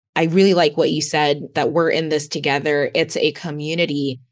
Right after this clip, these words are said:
And I think the more that we are vulnerable with each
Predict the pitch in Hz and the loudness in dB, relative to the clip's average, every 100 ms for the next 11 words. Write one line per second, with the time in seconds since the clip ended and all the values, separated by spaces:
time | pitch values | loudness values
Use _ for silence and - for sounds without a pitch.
0 | _ - 165 170 180 175 180 180 170 180 | _ -2 -2 0 -2 2 0 2 4 4
1 | 185 170 - 160 170 - 160 147 151 156 | 4 2 -2 -2 -2 0 2 2 -2 -2
2 | 160 165 165 160 156 151 151 165 165 147 | -2 -2 -4 -2 0 0 -2 -4 -4 -4
3 | - | -4